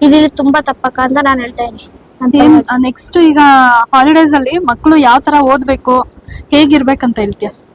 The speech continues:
Speaker 1: ಅವ್ರ ಅಮ್ಮನ್ಗೆ ಇಲ್ಲಿ ಚೆನ್ನಾಗ್ ನೋಡ್ಕೊಬೇಕು.
Speaker 2: ಹ್ಮ್.
Speaker 1: ಅವ್ರು ಚೆನ್ನಾಗ್ ಓದಿಲಿ, ಇಲ್ಲಿ ಮುಂದಕ್ಕೆ ಅವ್ರು ಏನಾದ್ರು ದೊಡ್ಡವರಾದ್ರೆ
Speaker 2: ಹ್ಮ್.
Speaker 1: ಅವ್ರ ಗುರುಗಳನ್ನ ಇಲ್ಲಿ ಅವ್ರು ಗುರ್ತಿಡಿಬೇಕು.
Speaker 2: ಹ್ಮ್.
Speaker 1: ಆವಾಗ್ಲೇ ಅವ್ರು ಇಲ್ಲಿ ಒಳ್ಳೆ ಎಜುಕ್ ಬರಕ್ಕಾಗೋದು.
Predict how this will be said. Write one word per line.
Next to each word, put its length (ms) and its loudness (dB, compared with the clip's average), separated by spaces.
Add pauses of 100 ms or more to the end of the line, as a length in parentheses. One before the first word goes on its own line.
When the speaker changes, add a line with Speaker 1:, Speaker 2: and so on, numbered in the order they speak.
Speaker 1:
ಅವ್ರ 140 4
ಅಮ್ಮನ್ಗೆ 360 -2
ಇಲ್ಲಿ 160 -4
ಚೆನ್ನಾಗ್ 320 -2
ನೋಡ್ಕೊಬೇಕು. 480 -4
Speaker 2:
ಹ್ಮ್. 520 -2
Speaker 1:
ಅವ್ರು 200 2
ಚೆನ್ನಾಗ್ 320 0
ಓದಿಲಿ, 500 2 (480)
ಇಲ್ಲಿ 140 0
ಮುಂದಕ್ಕೆ 420 2
ಅವ್ರು 180 2
ಏನಾದ್ರು 420 -2
ದೊಡ್ಡವರಾದ್ರೆ 640 0
Speaker 2:
ಹ್ಮ್. 420 -6 (160)
Speaker 1:
ಅವ್ರ 140 2
ಗುರುಗಳನ್ನ 420 2
ಇಲ್ಲಿ 220 2
ಅವ್ರು 440 0
ಗುರ್ತಿಡಿಬೇಕು. 600 -4
Speaker 2:
ಹ್ಮ್. 400 -12 (120)
Speaker 1:
ಆವಾಗ್ಲೇ 300 2
ಅವ್ರು 180 4
ಇಲ್ಲಿ 140 0
ಒಳ್ಳೆ 340 0
ಎಜುಕ್ 220 -6
ಬರಕ್ಕಾಗೋದು. 480 -6